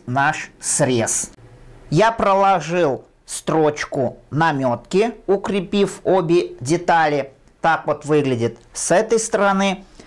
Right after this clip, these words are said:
так вот выглядит, выглядит с этой стороны. Здесь у нас есть середина спинки,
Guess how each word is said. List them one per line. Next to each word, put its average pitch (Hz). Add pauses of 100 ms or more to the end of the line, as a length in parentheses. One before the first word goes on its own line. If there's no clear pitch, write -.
(180)
так 170
вот 160
выглядит, 147 (240)
выглядит 160
с -
этой 143
стороны. 107 (460)
Здесь 147
у 160
нас 185
есть 175
середина 160
спинки, 226